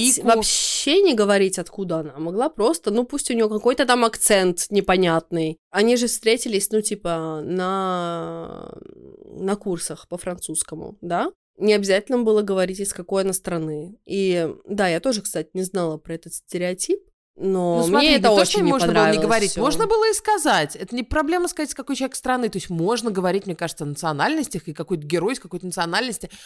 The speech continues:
Speaker 1: Но если, блин, и так ты уже знаешь, что какой-то есть стереотип, который
Speaker 2: Мгм.
Speaker 1: негативный, его разогревать, да, это, конечно, очень неприятно.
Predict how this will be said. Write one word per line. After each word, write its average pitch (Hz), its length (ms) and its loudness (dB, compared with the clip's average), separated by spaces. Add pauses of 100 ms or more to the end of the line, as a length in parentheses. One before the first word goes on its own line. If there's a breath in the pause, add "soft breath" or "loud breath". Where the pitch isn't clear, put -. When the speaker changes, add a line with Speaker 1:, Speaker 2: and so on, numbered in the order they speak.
(120)
Speaker 1:
Но 196 60 -4
если, 247 240 0
блин, 220 300 -2
и 170 40 -4
так 262 280 -6
ты 294 80 -6
уже 262 180 -4
знаешь, 220 260 -2
что - 140 -12
какой-то 196 380 -6
есть 180 300 -6
стереотип, 160 840 -4
который 294 320 -4
Speaker 2:
Мгм. 220 80 2
Speaker 1:
негативный, 202 800 -2 (200)
его 196 240 -4
разогревать, 208 720 -2 (100)
да, 190 480 -2
это, 190 140 -8
конечно, 196 360 -8
очень 160 240 -10
неприятно. 151 600 -12